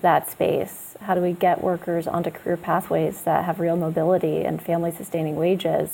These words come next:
There's so much talent. The assets here are incredible. And then how do we drive investment in L A County that is a true job generator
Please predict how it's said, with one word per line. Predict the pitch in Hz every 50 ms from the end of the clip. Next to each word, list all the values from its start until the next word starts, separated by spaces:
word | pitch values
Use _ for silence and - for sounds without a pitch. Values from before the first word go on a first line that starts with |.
| - - -
There's | 156 170 175 202 190 -
so | - - 185 190 190
much | 196 196 185 185 - - - -
talent. | - - 185 180 175 170 165 -
The | - - -
assets | - 175 180 - 180 175 175 -
here | - 170 165 160
are | 160 - - 165 156
incredible. | 156 165 - - 220 202 190 165 160 156 151 156 160 - - -
And | 208 214 208
then | 233 247 254
how | 247 226 240 233
do | 233 220
we | 220 214 208
drive | 185 185 - 190 196 190 190 196 196 196 196 190 196 - - - - - -
investment | - 202 196 170 170 170 220 - - - 196 202 165 -
in | 175 180
L | 180 160 170
A | 180 175
County | - - - 196 220 196 170
that | 160 156 160 165 - -
is | 175 170 -
a | 175
true | - - - 170 175 175 170 180 180 - - -
job | - 165 156 160 165 170 165 165
generator | - 165 160 190 180 - - - - - - - 185